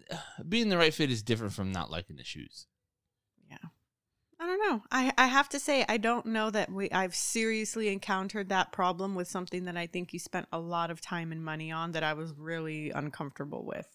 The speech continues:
Speaker 2: I,
Speaker 1: Yeah.
Speaker 2: I don't think we've been in that position. Okay, so
Speaker 1: Yeah.
Speaker 2: what do you do? I know there's been
Speaker 1: I
Speaker 2: plenty of
Speaker 1: try to
Speaker 2: times
Speaker 1: avoid it. I, okay,
Speaker 2: that
Speaker 1: so I
Speaker 2: I've got you stuff that you don't like, but that's not, like, gifts. It's like,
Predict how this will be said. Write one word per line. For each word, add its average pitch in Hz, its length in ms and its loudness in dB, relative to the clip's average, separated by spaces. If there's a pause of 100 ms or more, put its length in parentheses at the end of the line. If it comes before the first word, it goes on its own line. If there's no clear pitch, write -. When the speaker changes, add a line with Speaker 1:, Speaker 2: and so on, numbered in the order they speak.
(180)
Speaker 2:
I, - 60 -2
Speaker 1:
Yeah. 107 160 4
Speaker 2:
I 156 80 2
don't - 280 -8
think 143 200 -4
we've 156 140 -2
been 151 140 -2
in 147 120 -6
that 143 200 -4
position. 143 500 -6 (300)
Okay, 170 200 -4
so - 80 -8
Speaker 1:
Yeah. 165 60 -6
Speaker 2:
what 175 80 -6
do 156 60 -8
you 165 160 -4
do? 156 220 -4 (460)
I 277 80 4
know 453 160 4
there's 392 120 10
been 320 120 8
Speaker 1:
I - 80 -6
Speaker 2:
plenty 254 260 8
of 320 60 6
Speaker 1:
try 143 180 12
to 143 160 10
Speaker 2:
times 110 140 8
Speaker 1:
avoid 107 260 6
it. 101 160 4 (220)
I, 107 140 4 (180)
okay, 127 240 6
Speaker 2:
that 180 100 6
Speaker 1:
so 156 80 6
I - 60 12
Speaker 2:
I've 202 160 6
got 208 200 6
you 196 120 -4
stuff - 240 -4
that 165 100 0
you 180 160 2
don't 170 240 4
like, 160 260 4
but - 160 6
that's 202 300 8
not, 196 260 4
like, 165 320 2
gifts. 196 320 4
It's - 160 -2
like, 208 140 4